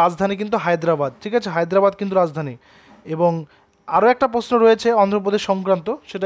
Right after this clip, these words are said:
এখনই আলোচনা করব না। নাম্বার চারে চলে আসবো, নিম্নলিখিত কোন রাজ্যের মধ্য দিয়ে কর্কট ক্রান্তি রেখা অতিক্রম করেনি? কোন রাজ্যের ওপর দিয়ে কর্কট ক্রান্তি রেখা অতিক্রম করেনি? কর্কট ক্রান্তি রেখা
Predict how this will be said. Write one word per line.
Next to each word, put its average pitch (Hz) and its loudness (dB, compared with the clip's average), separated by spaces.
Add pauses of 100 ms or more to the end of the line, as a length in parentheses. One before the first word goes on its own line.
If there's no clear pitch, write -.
(100)
এখনই 202 -8
আলোচনা 185 -6
করব 196 -4
না। 180 -4 (960)
নাম্বার 220 2
চারে 220 4
চলে 269 4
আসবো, 196 0 (880)
নিম্নলিখিত 262 2 (200)
কোন 254 6 (160)
রাজ্যের 214 2
মধ্য 208 0
দিয়ে 240 0 (140)
কর্কট 208 2 (100)
ক্রান্তি 214 0
রেখা 208 0
অতিক্রম 190 0 (540)
করেনি? 185 2 (720)
কোন 233 6 (180)
রাজ্যের 190 2
ওপর 226 -4 (100)
দিয়ে 233 -2
কর্কট 196 0
ক্রান্তি 208 -2
রেখা 190 -2
অতিক্রম 185 -4 (120)
করেনি? 147 -4 (880)
কর্কট 208 2
ক্রান্তি 254 0
রেখা 262 0